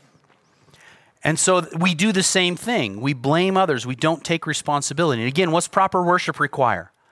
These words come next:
It requires that I recognize the brokenness within me.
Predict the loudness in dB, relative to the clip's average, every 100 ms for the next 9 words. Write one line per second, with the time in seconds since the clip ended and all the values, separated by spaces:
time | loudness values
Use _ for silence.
0 | _ _ _ -20 _ -4 -2 2 2 4
1 | 2 0 0 0 0 0 0 -4 -4 0
2 | 2 0 -4 -6 -2 -2 -2 -6 -4 -4
3 | -4 -4 -4 -4 -4 -2 0 0 -4